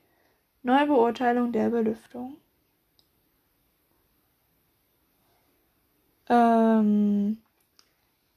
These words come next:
wo es abging zu Aspiration und kardiale Genese, war die Frage vorher:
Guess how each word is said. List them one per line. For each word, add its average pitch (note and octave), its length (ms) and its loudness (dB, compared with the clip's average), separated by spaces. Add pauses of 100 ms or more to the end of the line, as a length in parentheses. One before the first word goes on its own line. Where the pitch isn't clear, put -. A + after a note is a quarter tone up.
(960)
wo C4+ 280 2
es D4 80 -2
abging C#4 420 0
zu C4+ 420 -2
Aspiration B3+ 760 -6
und A#3+ 240 -8
kardiale A#3 460 -2
Genese, A#3+ 480 -2
war A3+ 180 2
die A3+ 80 -4
Frage A3+ 440 -4
vorher: A3 760 -2